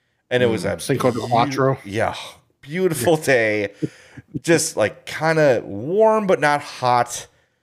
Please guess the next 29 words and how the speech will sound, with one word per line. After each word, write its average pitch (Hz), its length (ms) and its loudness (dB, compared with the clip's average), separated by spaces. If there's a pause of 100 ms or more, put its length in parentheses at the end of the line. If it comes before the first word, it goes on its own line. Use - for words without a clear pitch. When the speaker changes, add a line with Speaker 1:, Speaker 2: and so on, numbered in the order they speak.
(160)
Speaker 2:
Yeah. 110 240 0
Speaker 1:
sunny. 143 420 2
It 127 100 2
was 123 220 2
just 156 240 0
a 127 60 -8
day 113 280 2
for - 340 -8
all 127 280 4
of 107 120 -4
the 104 100 -4
twenty-somethings 98 720 -4
to 95 80 -8
be 85 200 -4
out. 92 340 0 (640)
And 85 200 -14
boy, 107 200 2
oh 104 140 4
boy, 82 300 -2
was 80 180 -8
it 90 100 -10
fun. 82 300 -10
And 82 120 -14
we 107 120 0
went 110 240 0
to, 104 300 -2
uh, 87 260 -2 (100)
Uncommon 113 680 -2
James, 104 640 -6